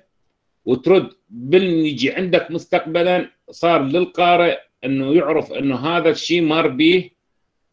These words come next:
ويرجع للاختصار. اذا كان ما يعرفه راح يرجع على قائمه الاختصارات يعرف هذا المختصر شنو. تعرفون الاختصارات كل شيء هوايه،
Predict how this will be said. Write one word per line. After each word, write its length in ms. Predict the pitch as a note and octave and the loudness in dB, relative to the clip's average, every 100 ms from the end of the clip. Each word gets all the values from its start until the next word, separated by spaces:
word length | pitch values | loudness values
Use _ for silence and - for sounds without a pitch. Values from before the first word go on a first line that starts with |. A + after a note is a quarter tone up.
| _ | _
ويرجع 920 | - B2 A#2+ A#2+ C3+ E3 B2+ C3+ - - | -4 -2 -2 0 4 4 4 0 0 -10
للاختصار. 760 | C#3+ D#3+ D#3 - D3+ D#3+ D3 G#2+ | -2 2 2 0 -2 0 -2 -2
اذا 180 | B2+ B2+ | -2 -4
كان 380 | - D#3+ C3 | -2 -2 -2
ما 60 | C#3 | -2
يعرفه 640 | D#3+ D#3 - E3 F3 F3 - - | -4 -6 -4 0 0 0 -6 -8
راح 120 | B2 | -4
يرجع 300 | C#3 C#3+ B2 | -2 -2 -2
على 160 | A#2+ C3+ | -2 -4
قائمه 420 | - D#3+ D#3 D3 D#3 | -4 -4 -4 -4 -6
الاختصارات 800 | C#3+ - C#3+ D3+ D#3 D#3+ D#3 - | -8 -10 -6 -4 0 0 -2 -4
يعرف 340 | D3+ D3 C#3 C#3+ | -2 0 0 -2
هذا 220 | D#3 D3 | 2 2
المختصر 640 | C#3+ A2+ C#3 - D3 C3 | 2 0 -2 -2 -4 -4
شنو. 280 | A#2 A#2+ G2+ | -4 -4 -4
تعرفون 380 | F2+ B2+ C#3 D#3+ | -4 -4 0 -2
الاختصارات 640 | C3+ C3+ D3 - D#3+ - | -2 -6 -4 -2 0 0
كل 140 | E3 C#3+ | -2 -2
شيء 140 | B2+ | 2
هوايه، 360 | G#2+ G2+ F2 | 2 2 -2